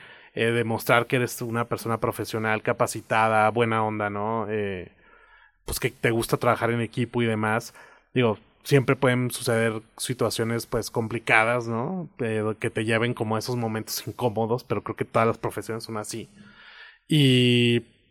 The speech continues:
me gusta mucho como esa cercanía, ¿no? Como, como de, de enseñarles algo que sé que les va a servir y que al rato cuando me los tope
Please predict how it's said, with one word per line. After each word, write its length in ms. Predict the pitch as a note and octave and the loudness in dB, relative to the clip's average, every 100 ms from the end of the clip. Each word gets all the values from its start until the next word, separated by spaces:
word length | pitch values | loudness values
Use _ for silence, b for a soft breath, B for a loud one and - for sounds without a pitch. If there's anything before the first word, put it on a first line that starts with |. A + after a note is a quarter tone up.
| _ _ _ _ _ _ - | _ _ _ _ _ _ -4
me 180 | D3 C#3+ | 6 8
gusta 260 | E3 - D3+ | 10 10 6
mucho 280 | C3+ B2+ - | 6 2 0
como 200 | B2 A#2+ | -2 -2
esa 140 | A#2+ | -2
cercanía, 500 | A2+ A2 A2 G#2+ G#2 | -2 -4 -4 -6 -4
¿no? 200 | G#2 A2+ | -4 -4
Como, 400 | - A2+ A2 G#2 | -2 -2 -2 -4
como 360 | A#2+ A2 A2 A2 | -2 -2 0 0
de, 300 | A2 A2+ A#2 | -2 -2 -6
de 220 | F3 B2+ | -6 0
enseñarles 680 | B2 A#2 C3+ D3 E3 G3 - | 0 2 4 6 8 6 6
algo 380 | E3+ D#3 E3+ A3+ - b b b b | 6 6 4 0 -6 b b b b
que 120 | - - | 2 4
sé 260 | - F3 | 8 6
que 120 | F3 G#3+ | 8 8
les 200 | F3+ C3+ | 8 8
va 60 | D#3 | 6
a 40 | |
servir 460 | - F3 C#3 C#3 F#3 - b b b b b | 6 2 4 0 -2 -8 b b b b b
y 160 | C3 | -2
que 120 | A#2 C#3+ | 4 6
al 120 | C#3 | 8
rato 320 | D3 D#3+ G#3 | 8 8 6
cuando 260 | G3+ F3 D3 | 4 4 4
me 80 | B2+ | 2
los 220 | A#2+ - | 0 4
tope 580 | D#3+ C#3+ - F3 A3+ | 6 6 6 4 4